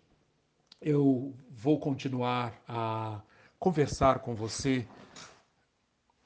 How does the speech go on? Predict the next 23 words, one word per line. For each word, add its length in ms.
com, 520
apresentando 680
uma 160
introdução 1200
aos 240
sessenta 760
e 80
seis 340
capítulos 800
do 100
livro 220
de 80
Isaías. 540
Em 140
breve 520
nós 280
começaremos 680
um 60
estudo 560
capítulo 880
a 100
capítulo. 640
Mas, 520